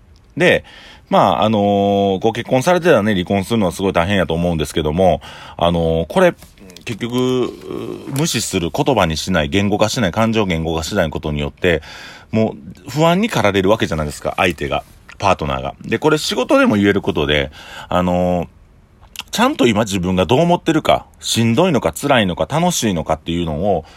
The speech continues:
ちゃんと言葉にしていかなダメだなと思うんですよ。で、だからこそ他人に伝わるんです。この「察して欲しかった」って書いてるんですけど、この察して欲しかったって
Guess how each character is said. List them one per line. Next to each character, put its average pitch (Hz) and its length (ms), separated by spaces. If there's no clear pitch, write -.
ち - 80
ゃ 262 60
ん 269 40
と 233 80
言 214 240
葉 123 100
に 92 100
し - 80
て 120 120
い 110 40
か 107 120
な 90 80
ダ 117 120
メ 123 120
だ 76 120
な 80 240
と 78 100
思 95 220
う 87 80
ん 76 160
で 78 100
す 80 220
よ。 71 240
で、 135 220
だ 220 120
か 294 120
ら 170 80
こ 143 100
そ 113 100
他 117 140
人 117 160
に 107 100
伝 - 180
わ 76 80
る 82 60
ん 80 40
で 73 80
す。 - 120
こ 147 80
の 147 120
「察 - 200
し - 100
て 180 60
欲 214 120
し - 80
か 156 120
っ - 60
た」 95 140
っ 82 40
て - 180
書 90 80
い 85 60
て 95 100
る 104 100
ん 92 40
で 76 80
す - 100
け 82 100
ど、 90 240
こ - 80
の 165 60
察 170 180
し - 140
て 208 60
欲 330 180
し - 100
か 220 100
っ - 60
た 95 120
っ 90 60
て 87 340